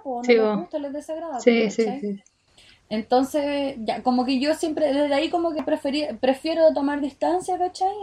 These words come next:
Speaker 1: O prefería tomar distancia, igual con todos los niños. Tomo distancia porque de repente no sabís como el tipo de crianza que le están dando
Speaker 2: Sí,
Speaker 1: los papás y no hay
Speaker 2: sí.
Speaker 1: que darles besos.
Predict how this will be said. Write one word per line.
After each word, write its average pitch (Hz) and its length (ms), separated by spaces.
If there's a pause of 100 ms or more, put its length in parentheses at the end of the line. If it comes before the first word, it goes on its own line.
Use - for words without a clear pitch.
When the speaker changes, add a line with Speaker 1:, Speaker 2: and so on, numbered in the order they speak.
Speaker 1:
O 233 100
prefería 262 400
tomar 269 240
distancia, 277 420
igual 247 260
con 254 180
todos 240 180
los 269 140
niños. 302 260
Tomo 277 220
distancia 330 560
porque 269 240
de 262 80
repente 277 340
no 294 100
sabís 277 380
como 285 560
el 262 100
tipo 277 220
de 269 80
crianza 247 400
que 262 60
le 269 80
están 269 180
dando 262 220
Speaker 2:
Sí, 208 120
Speaker 1:
los 190 160
papás 262 360
y 262 140
no 254 120
hay 254 60
Speaker 2:
sí. 240 100
Speaker 1:
que 233 60
darles 226 280
besos. 262 520